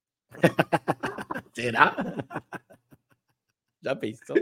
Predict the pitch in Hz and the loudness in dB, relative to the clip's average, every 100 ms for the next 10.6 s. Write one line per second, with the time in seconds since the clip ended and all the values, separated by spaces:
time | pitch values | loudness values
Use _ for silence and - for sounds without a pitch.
0 | - _ _ _ - - 117 135 120 123 | -2 _ _ _ -20 -4 6 8 8 2
1 | 113 120 131 123 - - - 233 214 180 | -2 -4 -8 -10 -18 -20 -6 0 4 8
2 | 170 - 160 175 - 180 175 165 165 165 | 8 8 6 6 4 4 8 8 8 2
3 | 165 175 - 320 170 151 135 135 139 117 | 0 0 4 6 8 6 2 4 2 4
4 | 190 120 - - 170 143 113 - - 196 | 2 0 -4 0 2 2 0 -4 0 4
5 | 196 185 190 208 202 233 233 226 220 214 | 4 2 0 0 2 2 0 -2 2 4
6 | 220 220 302 190 233 - 160 165 147 170 | 4 0 4 4 4 0 -2 0 0 -2
7 | 165 165 131 139 131 127 113 113 110 - | 0 -2 2 2 4 2 4 2 0 -4
8 | - 120 110 110 120 127 127 117 107 123 | -6 -4 -4 -6 -6 -4 -2 -2 -4 -2
9 | 135 160 - 240 214 247 240 - 202 160 | -4 -4 -4 -4 -4 -6 -6 -6 -2 0
10 | 160 147 - - 208 143 | 0 -2 -2 0 0 0